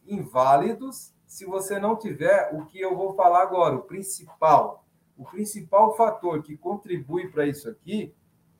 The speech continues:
é uma, um, uma, um aperfeiçoamento, um aperfeiçoamento seu ou da sua equipe de vendas.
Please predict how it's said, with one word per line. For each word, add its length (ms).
é 440
uma, 600
um, 320
uma, 640
um 140
aperfeiçoamento, 1500
um 100
aperfeiçoamento 1120
seu 720
ou 160
da 140
sua 200
equipe 360
de 100
vendas. 380